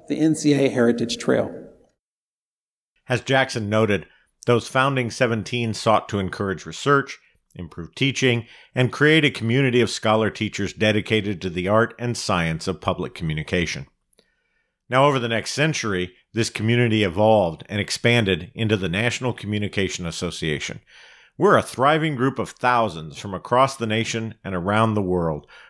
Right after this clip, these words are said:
Speaker 2: who are committed to a collective mission to advance communication as an academic discipline. All of those members are also committed to N C A's dedication to diversity,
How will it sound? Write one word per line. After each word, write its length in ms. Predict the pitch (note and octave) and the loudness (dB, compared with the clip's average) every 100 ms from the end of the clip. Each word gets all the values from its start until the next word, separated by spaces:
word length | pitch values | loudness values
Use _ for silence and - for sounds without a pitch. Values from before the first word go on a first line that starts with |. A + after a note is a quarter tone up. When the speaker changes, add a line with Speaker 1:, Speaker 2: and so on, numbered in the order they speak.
| - | 0
Speaker 2:
who 100 | B2+ | 4
are 100 | A#2 | 4
committed 480 | - A#2+ D3 D3+ B2 | 4 4 4 4 4
to 140 | A#2 | 2
a 80 | G#2 | 2
collective 500 | - E3 G3 F#3 C#3+ | 0 2 2 2 2
mission 400 | C#3 C3+ F2+ C#2+ | 2 2 0 -4
to 140 | G#2 | -2
advance 520 | G2 E2 G2 A#2+ B2+ | -2 0 0 2 0
communication 800 | - C3+ B2+ B2 C3 B2+ - F2 E2 - _ | -4 -2 0 0 0 0 0 -6 -8 -18 _
as 140 | G#2+ G2+ | -4 -2
an 100 | G#2+ | 0
academic 500 | G#2 A2 F#2+ G#2 G2 | 0 -2 -2 -2 -2
discipline. 440 | D#3 C3+ F#2+ E2 - _ _ _ _ _ _ _ _ _ | -2 -2 -4 -6 -10 _ _ _ _ _ _ _ _ _
All 220 | - G#3 | 0 2
of 60 | E3 | 4
those 180 | D3 G#2+ | 2 4
members 340 | C3 B2+ A#2+ | 2 4 4
are 200 | A2+ A2 | 4 4
also 240 | B2+ B2+ A#2 | 4 2 -2
committed 420 | - A2 A2 G2+ | -2 0 0 0
to 140 | G#2 | -2
N 200 | G#2 A#2+ | -2 -2
C 260 | B2 A#2+ A#2 | 0 4 6
A's 200 | A2+ F#2 | 6 2
dedication 800 | E2+ A2+ A2+ - B2 B2 B2+ G#2+ | 0 0 0 0 0 0 -4 -4
to 100 | G#2+ | -2
diversity, 760 | G2+ E2+ A#2+ - F2 D2 - | 0 2 2 2 -4 -8 -10